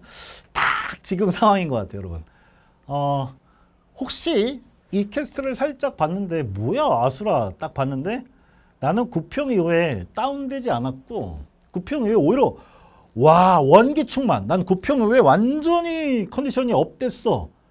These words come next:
그럼 이 캐스트를 보지 않으셔도 됩니다. 구 평 이후에 뭔가 다운돼가지고 뭔가 난 의욕이 좀 없어졌고, 다운된 것 같진 않은데 공부 효율이 좀 떨어졌고 집중이 잘 안 돼. 아니면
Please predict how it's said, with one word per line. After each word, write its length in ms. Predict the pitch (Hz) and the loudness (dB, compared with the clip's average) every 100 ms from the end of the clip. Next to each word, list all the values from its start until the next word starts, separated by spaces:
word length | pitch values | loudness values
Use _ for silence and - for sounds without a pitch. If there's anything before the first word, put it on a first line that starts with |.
| _ _ - | _ _ -10
그럼 160 | 165 | -8
이 80 | 160 - | -8 -8
캐스트를 540 | - 196 - 185 180 170 | -6 -6 -6 -6 -4 -4
보지 280 | 143 143 | -6 -2
않으셔도 380 | 135 131 143 127 | -2 -2 -2 -4
됩니다. 340 | 113 113 76 67 _ _ _ _ _ _ _ - | -4 -6 -8 -14 _ _ _ _ _ _ _ -10
구 160 | 139 | -8
평 180 | 160 170 | -2 -2
이후에 320 | 151 147 143 | -2 -2 -2
뭔가 320 | 120 139 139 135 - | -2 -4 -4 -6 -4
다운돼가지고 1300 | 202 226 190 147 127 117 110 120 113 87 85 80 - _ | -4 -4 -4 -4 -6 -6 -8 -8 -8 -10 -10 -14 -20 _
뭔가 280 | 107 131 131 | -12 -10 -6
난 400 | 113 120 113 104 135 | -6 -4 -6 -8 -4
의욕이 340 | 147 147 135 | -4 -4 -6
좀 180 | 139 101 | -6 -8
없어졌고, 720 | 107 151 110 - 175 110 78 - _ _ - - - - - - - | -8 -8 -10 -10 -10 -8 -10 -14 _ _ -20 -20 -20 -20 -20 -20 4
다운된 340 | 302 349 349 | 4 4 2
것 60 | 339 | 4
같진 260 | 311 302 180 | 4 4 2
않은데 840 | 156 214 196 190 180 131 104 101 | 2 0 -2 0 0 -2 -4 -6
공부 280 | 190 233 254 | -4 -2 0
효율이 240 | 269 311 | 0 0
좀 140 | 240 220 | -2 -2
떨어졌고 600 | 277 269 151 - 160 175 | -2 0 -4 -6 -16 -14
집중이 360 | 143 180 170 | -12 -8 -6
잘 120 | 143 104 | -4 -4
안 160 | 87 | -4
돼. 180 | 73 69 - | -10 -12 -10
아니면 460 | 127 151 202 247 | -6 -6 -6 -8